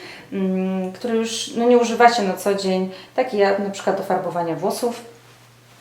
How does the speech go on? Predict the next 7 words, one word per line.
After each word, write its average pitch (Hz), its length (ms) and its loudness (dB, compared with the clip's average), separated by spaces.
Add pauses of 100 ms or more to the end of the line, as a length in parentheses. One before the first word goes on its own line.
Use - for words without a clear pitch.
(280)
I 262 120 2
wycieracie 214 600 2
sobie 196 320 -2
delikatnie 269 1160 2 (560)
kolana, 190 800 4 (280)
tutaj 202 400 2
zgięcie 175 840 -4